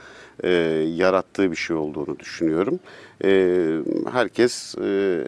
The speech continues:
en şık haliyle, en güzel haliyle, işte yok Photoshop'larla fotoğraf düzeltmeler, işte estetik ameliyatlar falan.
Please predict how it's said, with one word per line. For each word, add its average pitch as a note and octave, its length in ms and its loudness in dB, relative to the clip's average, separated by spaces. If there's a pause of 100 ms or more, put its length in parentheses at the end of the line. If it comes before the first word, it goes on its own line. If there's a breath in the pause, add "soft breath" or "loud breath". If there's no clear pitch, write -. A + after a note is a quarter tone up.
(140)
en A2 180 2
şık - 320 -8
haliyle, D#2+ 440 2
en G2 260 2
güzel E2 280 -2
haliyle, C#2+ 800 -2
işte - 240 -4
yok F#2 400 0
Photoshop'larla E2+ 1120 -2
fotoğraf F2 500 -4
düzeltmeler, D#2 720 -2
işte - 280 -6
estetik - 540 -8
ameliyatlar D2+ 920 -4
falan. G2 320 0